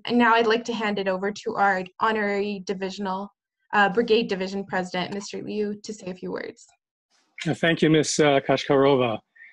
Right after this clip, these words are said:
Speaker 2: As we begin, I would like to first, uh, recognize that our division is proudly based here in Burnaby, which is located on the ancestral and unceded homelands of the Hokaminam and Squamish-speaking peoples.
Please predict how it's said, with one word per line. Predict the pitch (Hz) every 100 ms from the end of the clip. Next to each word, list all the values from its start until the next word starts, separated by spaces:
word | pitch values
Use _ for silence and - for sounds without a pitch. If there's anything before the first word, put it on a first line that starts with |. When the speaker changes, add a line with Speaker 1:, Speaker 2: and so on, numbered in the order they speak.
| - -
Speaker 2:
As | 165 156 160
we | 165
begin, | 131 180 202 208
I | 170
would | 160 160
like | 180
to | 170
first, | - 175 165 -
uh, | 156 143
recognize | 139 175 156 131 123 156 165
that | 160
our | 151
division | 151 147 156 156
is | 143 -
proudly | 160 156 151 135
based | 143 143 -
here | 143 139
in | 123
Burnaby, | 123 131 156 165
which | 147 -
is | 123
located | 143 151 160 151 147
on | 135 135 131
the | 131
ancestral | 127 - 180 - 180 185 _ _ _ 151
and | 139
unceded | 156 185 185 170 - _ -
homelands | 190 180 127 123 123
of | 135 117
the | 123 120 _ -
Hokaminam | 147 147 151 170 190 180
and | 131 123 123
Squamish-speaking | - 139 131 139 - 127 123
peoples. | - 120 165 - -